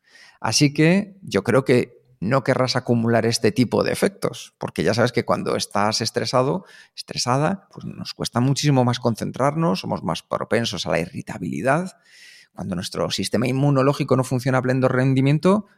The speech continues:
ya sabes que es más probable que aparezcan enfermedades. Entonces, es la pescadilla que se muerde la cola. Cada vez que pulsamos a ese botón, estamos yendo en contra de nuestra efectividad. ¿Y sabes lo peor de todo? Que es que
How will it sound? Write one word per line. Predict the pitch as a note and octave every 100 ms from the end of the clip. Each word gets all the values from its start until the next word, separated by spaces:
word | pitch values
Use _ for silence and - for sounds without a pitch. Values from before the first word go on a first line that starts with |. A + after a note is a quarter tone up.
| -
ya | G#2+
sabes | A#2+ C#3+
que | F#3
es |
más | D3+ -
probable | B2 A#2 F#2+
que | G#2
aparezcan | G#2+ A#2+ A#2
enfermedades. | G#2 - - - E3+ - - - _ - - -
Entonces, | - F#3 G3+ G#3 - - - - - -
es | C#3+
la | D#3
pescadilla | C#3 - B2 C3+ C#3
que | B2+
se | - -
muerde | B2+ B2 A#2
la | B2
cola. | - B2 B2+
Cada | G#2+ A2
vez | D3 C#3+
que | B2
pulsamos | C#3 B2 A#2+ A#2
a | C3+
ese | F3
botón, | D3+ C#3+ D3+ F3+ G3 _ _ _ _ _ _ -
estamos | A2+ - A#2+ C3+ C#3 - -
yendo | B2 B2 B2
en | A#2 A2+
contra | C#3+ C#3 G#2
de | E2
nuestra | D#2 -
efectividad. | - - - - - - - -
¿Y | -
sabes | D#3+ F3 E3+
lo | D3+
peor | D3+ C#3+
de | C#3+
todo? | C#3 G2+ - _ _ _ _ _ _
Que | - A2
es | A2
que | - - -